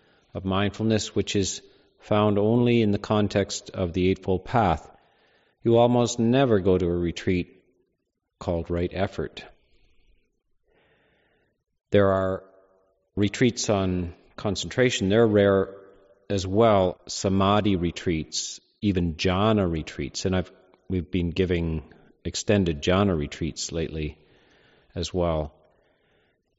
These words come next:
And I've given many, many mindfulness retreats, right mindfulness retreats, and Eightfold Path retreats, and of course,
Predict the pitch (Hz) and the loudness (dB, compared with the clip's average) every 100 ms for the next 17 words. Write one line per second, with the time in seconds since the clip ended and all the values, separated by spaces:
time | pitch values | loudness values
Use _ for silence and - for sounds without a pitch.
0 | _ 131 131 110 123 113 107 110 117 107 | _ 0 0 2 4 4 4 4 4 4
1 | 101 104 95 92 - 73 82 110 - 101 | 4 4 2 0 -2 -8 -2 -2 0 0
2 | 101 92 104 92 - 95 - 95 95 92 | 0 -2 -4 -4 -2 -2 -2 -2 -2 -2
3 | 98 95 101 95 - 92 87 101 90 90 | -4 -2 -2 -2 -2 -6 -4 -2 -2 -2
4 | - 87 78 78 - - 92 87 - 85 | -4 -4 -4 -6 -10 -14 -10 -8 -6 -6
5 | - - 113 110 - 104 - 110 98 - | -4 0 2 2 0 -6 -2 0 0 -2
6 | - 85 - - 95 - 117 110 - - | -4 -4 -6 -8 -6 2 4 4 0 -12